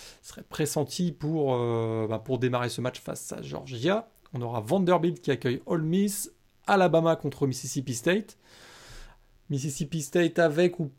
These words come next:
pas, euh, Khalil Hill, on sait plus, hein, puisqu'il annonçait que, euh, probablement il ne, il opt-out cette année, puis il y aurait eu, euh, peut-être un, voilà,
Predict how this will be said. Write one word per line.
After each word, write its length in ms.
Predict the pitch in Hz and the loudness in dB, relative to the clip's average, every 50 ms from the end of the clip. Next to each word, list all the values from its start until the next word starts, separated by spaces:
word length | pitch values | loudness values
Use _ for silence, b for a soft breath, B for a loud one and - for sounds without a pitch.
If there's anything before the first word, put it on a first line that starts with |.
| _ _ | _ _
pas, 360 | - 185 185 175 175 170 165 156 | 0 2 4 6 6 6 6 6
euh, 320 | 143 139 135 131 127 127 | 4 4 4 4 4 2
Khalil 380 | 120 - 139 139 139 143 143 175 | 2 4 2 4 4 2 0 2
Hill, 220 | 175 170 175 156 | 2 2 2 2
on 100 | 139 123 | 2 0
sait 160 | - - 139 | 2 2 0
plus, 300 | 131 - 156 214 254 240 | 2 4 4 4 6 6
hein, 120 | 220 226 220 | 4 2 0
puisqu'il 480 | - 160 - - 156 143 139 135 131 | -2 -4 -2 2 4 4 4 4 4
annonçait 380 | 127 123 127 123 - 151 147 143 | 2 0 0 -2 0 0 0 2
que, 100 | - 143 | 2 2
euh, 260 | 135 135 135 123 117 | 2 2 2 0 0
probablement 500 | 110 - 131 123 123 120 120 120 131 139 | 0 0 2 2 4 2 2 2 2 0
il 420 | 143 135 123 120 117 117 117 117 113 | 0 0 0 -2 0 0 0 -2 -2
ne, 300 | 113 113 107 107 107 110 | -2 -4 -2 -2 0 2
il 80 | 110 | 4
opt-out 340 | 117 120 117 117 147 143 143 | 4 4 4 6 6 6 6
cette 200 | 135 147 131 135 | 6 4 2 4
année, 320 | 139 135 139 147 156 151 139 | 4 4 4 4 2 2 0
puis 240 | - - 143 147 | 0 2 2 4
il 40 | 151 | 4
y 60 | 139 | 4
aurait 160 | 131 123 123 123 | 4 4 4 2
eu, 300 | 127 135 139 135 135 131 | 2 2 2 2 2 2
euh, 380 | 123 120 120 120 120 120 117 | 2 2 2 4 4 2 2
peut-être 360 | 117 - - - 139 135 - | 0 -2 -2 -2 -2 -4 -4
un, 340 | 135 120 117 117 113 113 113 110 | -8 -6 -4 -4 -4 -2 -2 -2
voilà, 200 | 120 117 107 | -2 -2 -4